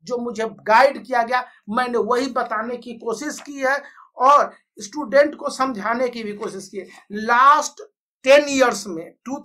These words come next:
थाउजेंड थर्टीन फ़ोर्टीन से लेकर टू थाउजेंड ट्वेंटी टू तक, एक साल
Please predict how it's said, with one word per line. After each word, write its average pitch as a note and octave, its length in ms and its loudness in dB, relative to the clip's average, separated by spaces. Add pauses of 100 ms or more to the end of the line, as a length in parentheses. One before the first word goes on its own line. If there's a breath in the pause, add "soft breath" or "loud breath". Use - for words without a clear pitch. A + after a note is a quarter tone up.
थाउजेंड B3+ 480 0
थर्टीन B3+ 380 0
फ़ोर्टीन C4 360 -2
से A#3 180 -4
लेकर A3 300 -6
टू C#4+ 200 -14 (100)
थाउजेंड A#3 300 -4
ट्वेंटी A3+ 300 -6
टू A#3+ 200 -16
तक, - 200 -14 (160)
एक A3+ 180 -4
साल A3+ 320 -6